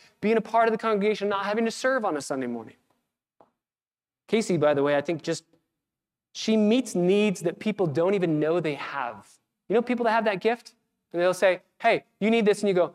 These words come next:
"No, I don't." "Wow, actually I do. I didn't even know I needed that." She's so attuned to the fine details that we need. I think of our, our small, small groups, our little groups, the,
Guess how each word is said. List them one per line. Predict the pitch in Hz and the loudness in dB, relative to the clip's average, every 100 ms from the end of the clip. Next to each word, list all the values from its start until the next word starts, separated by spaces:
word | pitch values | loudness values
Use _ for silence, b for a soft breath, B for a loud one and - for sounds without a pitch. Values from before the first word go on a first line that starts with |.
| - | -2
"No, | 233 | 2
I | 196 | 2
don't." | 196 - _ _ | 2 -2 _ _
"Wow, | 180 269 160 - | -6 -2 -2 -4
actually | 226 - 202 | -8 -4 -4
I | |
do. | 170 247 - | -2 -4 -6
I | 170 | -4
didn't | 190 156 | -2 0
even | 160 | -2
know | 185 | -4
I | 202 | -4
needed | 254 151 | -4 -6
that." | 120 - _ _ _ _ _ _ | -10 -14 _ _ _ _ _ _
She's | - 208 - | -2 -2 -2
so | - 214 226 226 - - | 0 2 4 2 -4 -8
attuned | 160 - - 226 226 208 | -8 -8 -6 0 2 4
to | 170 | 2
the | 160 | -2
fine | 160 196 214 208 | -2 0 0 0
details | 208 202 185 156 | 0 0 -2 0
that | 156 | -2
we | 156 180 | 0 0
need. | 175 139 110 - _ _ _ _ _ _ 151 | 2 0 -4 -14 _ _ _ _ _ _ -6
I | |
think | 151 202 | -2 0
of | 190 | 0
our, | 160 - _ _ _ _ | 0 -4 _ _ _ _
our | 170 | 0
small, | 175 - 214 214 | 0 0 2 4
small | 208 202 160 | 4 2 2
groups, | 151 143 | 0 0
our | 175 | 2
little | 190 220 | 4 4
groups, | 165 160 - | 4 2 0
the, | 170 156 | -2 -2